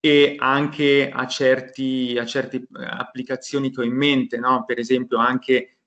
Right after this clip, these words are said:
eh, uno sch-, uno use case che è noto con il nome di, di chiosco, no? Cioè l'idea di avere delle postazioni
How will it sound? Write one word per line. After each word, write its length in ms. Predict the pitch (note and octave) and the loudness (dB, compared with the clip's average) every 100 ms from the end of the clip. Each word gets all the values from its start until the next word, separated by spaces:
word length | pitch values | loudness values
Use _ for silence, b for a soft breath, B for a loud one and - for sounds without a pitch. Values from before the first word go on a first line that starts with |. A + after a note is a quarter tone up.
| _ | _
eh, 200 | B2+ B2 | -6 -4
uno 260 | C3 C3+ | 0 0
sch-, 280 | B2+ - - | -2 -4 -8
uno 180 | C#3 C3+ | -4 -2
use 280 | C3+ C#3 - | 0 -2 -2
case 380 | C3+ C3+ C#3 C3+ | 4 4 4 -2
che 300 | - A#2+ B2 | -4 -4 -4
è 120 | - | -4
noto 300 | B2+ B2+ B2+ | -2 -2 -2
con 160 | B2 B2 | -4 -4
il 60 | B2 | -4
nome 240 | B2+ B2 | -2 -2
di, 360 | A#2 A#2 A#2+ B2+ | -2 -4 -4 -8
di 320 | _ - - - | _ -20 -20 -4
chiosco, 540 | - D3 A#2 - - | 2 2 2 -4 -6
no? 220 | B2+ C#3 | 0 0
Cioè 220 | C3 C3+ A#2+ | 0 0 0
l'idea 360 | B2 B2+ C#3 | -2 2 2
di 100 | B2 | 2
avere 240 | B2 C3 B2 | 0 0 0
delle 220 | A#2+ A#2+ | -2 -2
postazioni 1000 | C#3+ C3 C#3+ C#3 - C#3+ C#3 D3 B2+ | -4 -4 -4 -4 -2 2 2 2 -2